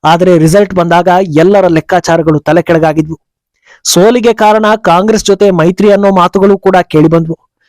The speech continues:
ಆದ್ರೆ ಇದರಿಂದ ಚಿರು ರಾಜಕೀಯ ನಮಗೆ ಆಗ್ಬರೋದಿಲ್ಲ ಅಂತ ಹಿಂದೆ ಸರಿದು ಬಿಟ್ರು. ಸಿನಿಮಾದಿಂದ ದೂರ ಆಗಿದ್ದ ಚಿರು ಮತ್ತೆ ಬೆಳ್ಳಿ ತೆರೆಯತ್ತ ಮುಖ ಮಾಡಿದ್ರು.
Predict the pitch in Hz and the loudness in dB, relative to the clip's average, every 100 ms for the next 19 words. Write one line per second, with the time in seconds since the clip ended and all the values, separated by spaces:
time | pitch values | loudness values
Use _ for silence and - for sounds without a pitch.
0 | _ - 160 175 196 202 175 185 190 180 | _ -4 -2 0 -2 0 0 2 2 2
1 | 190 - 202 214 233 233 - 165 180 214 | 0 -2 0 2 2 0 -2 0 0 0
2 | 247 247 226 208 202 196 - 156 196 202 | 0 0 2 0 0 -2 0 -2 0 0
3 | 202 190 190 175 170 175 151 151 185 175 | 2 2 2 0 -2 -4 -2 0 0 0
4 | 165 165 170 165 165 _ _ _ _ _ | 0 0 0 -4 -10 _ _ _ _ _
5 | - 165 202 214 196 196 190 165 175 202 | -2 0 2 2 0 0 0 2 2 4
6 | 185 180 170 170 - 180 185 190 - _ | 2 0 -2 -2 0 2 2 0 -6 _
7 | 147 175 - 202 170 160 202 208 185 180 | -2 -2 0 -2 0 0 0 0 0 0
8 | - 160 156 - 165 165 160 185 _ | 0 -4 -4 -2 -2 -2 -4 -6 _